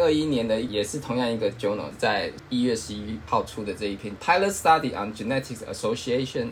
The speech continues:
with Age-Related Sarcopenia，肌肉衰老，就是肌肉萎缩啦。他们发现呢，不只是A C T N three这个基因的，呃，polymorphism，也就是 R 跟 X 型，这是多样性去决定。它还另外呢，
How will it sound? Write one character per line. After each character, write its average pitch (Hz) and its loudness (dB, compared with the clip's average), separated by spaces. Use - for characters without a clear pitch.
with 104 0
Age-Related 117 0
Sarcopenia， 113 -4
肌 117 -6
肉 113 2
衰 95 -2
老， - -8
就 110 -8
是 107 -6
肌 123 -2
肉 131 6
萎 101 -2
缩 - -8
啦。 - -12
他 156 4
们 151 4
发 151 8
现 139 0
呢， 113 0
不 196 4
只 139 -4
是 139 -2
A 143 6
C 139 -4
T 127 -2
N 123 0
three 123 -4
这 113 -2
个 107 -4
基 104 -8
因 101 -6
的， 65 -2
呃， 85 -6
polymorphism， 107 -2
也 87 -10
就 - -10
是 110 -4
R 87 0
跟 87 -4
X 92 -8
型， - -14
这 110 -4
是 104 -2
多 101 0
样 95 -2
性 - -8
去 - -8
决 76 -10
定。 - -8
它 139 2
还 131 0
另 143 2
外 123 8
呢， 104 0